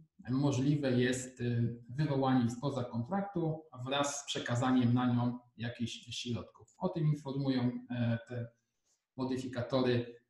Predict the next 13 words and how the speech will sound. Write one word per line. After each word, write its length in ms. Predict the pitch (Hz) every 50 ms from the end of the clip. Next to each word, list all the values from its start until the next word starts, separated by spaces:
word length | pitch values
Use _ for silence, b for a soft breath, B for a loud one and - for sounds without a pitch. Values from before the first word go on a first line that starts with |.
| _ -
e, 180 | 117 120 117 -
external 640 | - - - - - 175 160 156 156 147 143 135 139 -
i 360 | 131 123 120 113 117 120 - - _
payable. 400 | 123 120 113 101 95 95 - - - - _ _ _ _ _ _ _ _ _
Także 580 | - 196 202 196 196 196 185 170 170 - - - - -
wszystko 320 | - 190 185 - - 175
wskazuje 360 | - - - 131 131 143 143
na 120 | 135 143 139
to, 160 | - 143 131
że 380 | 131 135 131 135 147 131 - -
powinniśmy 460 | - 135 143 156 170 160 151 - 131
móc 360 | 127 131 143 147 147 151 - -
tą 420 | 139 139 139 143 139 139 - -